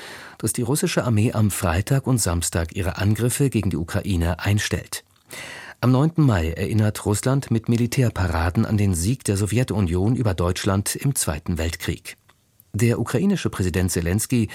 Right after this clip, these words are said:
kündigte eine Feuerpause bereits für die Nacht zum Mittwoch an. Eine Zeitspanne nannte er nicht.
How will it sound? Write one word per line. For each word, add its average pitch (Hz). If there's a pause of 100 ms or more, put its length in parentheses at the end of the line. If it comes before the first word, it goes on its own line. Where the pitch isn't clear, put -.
(300)
kündigte 156
eine 120
Feuerpause 110
bereits 85
für -
die 110
Nacht 90
zum -
Mittwoch 104
an. 82 (840)
Eine 107
Zeitspanne 110
nannte 76
er 90
nicht. 87